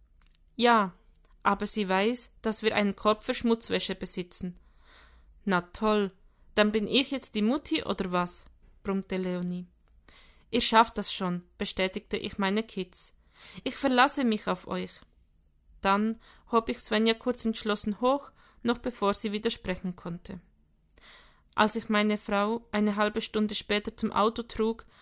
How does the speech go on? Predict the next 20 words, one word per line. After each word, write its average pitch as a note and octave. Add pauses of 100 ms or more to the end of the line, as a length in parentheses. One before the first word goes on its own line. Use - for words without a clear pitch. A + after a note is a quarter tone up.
(260)
hatte C4
sie B3
ihr A3+
schwarzes A3
Minikleid, A3 (160)
ihre G3+
Lieblingsstiefel A3 (340)
und C4+
einen A#3+
schicken A#3+
dunklen A3
Mantel F3+
an. F3 (680)
Ich -
war F#3+
ein F#3+
bisschen G3
stolz G3+
auf F3+
sie. F3+